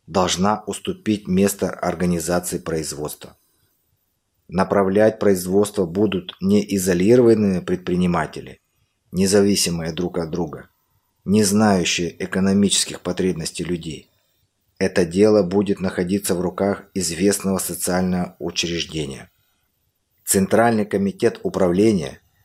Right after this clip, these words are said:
имеющий возможность обозревать широкую область социальной экономии с более высокой точки зрения – будет регулировать ее так, как это полезно для всего общества, и передавать средства производства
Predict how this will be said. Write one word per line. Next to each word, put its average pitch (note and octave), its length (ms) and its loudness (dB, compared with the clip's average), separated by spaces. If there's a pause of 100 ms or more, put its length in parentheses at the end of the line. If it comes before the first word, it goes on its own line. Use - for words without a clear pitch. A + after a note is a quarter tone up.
(220)
имеющий G2 460 2
возможность F2 760 -2
обозревать F2+ 760 -2
широкую F#2 520 0
область E2+ 560 -2
социальной F2+ 680 -2
экономии F2 640 -2 (100)
с - 140 -4
более F2 440 2
высокой E2+ 520 0
точки - 380 -2
зрения – F3+ 520 0 (600)
будет G#2 440 0
регулировать G2 720 4
ее E2+ 160 0
так, - 360 -2 (580)
как - 200 -2
это - 180 0
полезно F#2 520 0
для F#2 120 2
всего F2+ 500 2
общества, - 680 -2 (300)
и G2 100 -4
передавать G2+ 540 2
средства F#2 400 -4
производства E2 840 -4